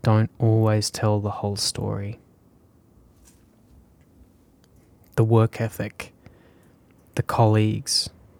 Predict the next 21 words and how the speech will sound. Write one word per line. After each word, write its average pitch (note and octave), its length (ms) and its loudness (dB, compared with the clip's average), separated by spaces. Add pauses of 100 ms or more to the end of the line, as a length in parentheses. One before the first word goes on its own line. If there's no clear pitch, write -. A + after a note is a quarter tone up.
(280)
the A2+ 80 -2
mentors, G#2+ 680 2
the A2+ 60 -2
practice, - 760 -6 (680)
the - 60 -10
progression G#2+ 880 2
of - 200 -6
craft. A2 580 -4 (1600)
This A#2+ 180 6
tells A#2+ 400 6
a A2+ 40 4
very A2 460 6
different A2 380 4
story G#2+ 560 2
as A2+ 160 2
opposed G#2+ 520 0
to - 80 0
the A2 160 4
zero A2 520 6
and A2 140 2
sixty. - 540 -4